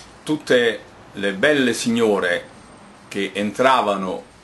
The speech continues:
in Egitto erano concupite dal faraone e, se erano sposate, il marito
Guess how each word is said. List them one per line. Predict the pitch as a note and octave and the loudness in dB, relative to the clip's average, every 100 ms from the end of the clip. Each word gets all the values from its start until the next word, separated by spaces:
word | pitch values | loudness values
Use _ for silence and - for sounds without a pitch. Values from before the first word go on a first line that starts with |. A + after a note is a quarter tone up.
| - | -20
in | - F#2+ | -12 -6
Egitto | G2 A2+ C#3 - - E2+ - - - - - - - - - | -4 -4 -8 -8 -8 -8 -10 -20 -20 -20 -20 -20 -18 -18 -6
erano | - D3 D3+ C#3 A#2 A2+ - - - - _ | 0 2 2 2 0 -4 -12 -20 -20 -20 _
concupite | - C#3+ D3 - D3 G#3 G#3 D#3+ C3 | 0 2 2 -2 -2 -2 0 2 2
dal | B2 | 2
faraone | A#2+ B2+ C#3+ D#3+ G#2+ F#2 E2 - - - - - - - - - - - - - - - | 2 2 4 4 2 -2 -6 -12 -20 -20 -20 -20 -20 -20 -20 -20 -20 -20 -20 -20 -20 -2
e, | D3+ E3 E3 | 2 2 0
se | - - G3+ G3+ | -6 0 2 4
erano | E3+ C#3 B2+ | 2 0 -4
sposate, | - C#3 G3 F#3+ D#3+ A2+ E2+ - _ _ - - - - _ _ | -2 -2 2 2 2 -2 -4 -8 _ _ -20 -20 -20 -20 _ _
il | - A2 A2 G#2+ | -10 -4 -2 0
marito | B2 D3+ B2+ G#2+ C3 C#3+ - | 0 0 -2 -2 0 0 -2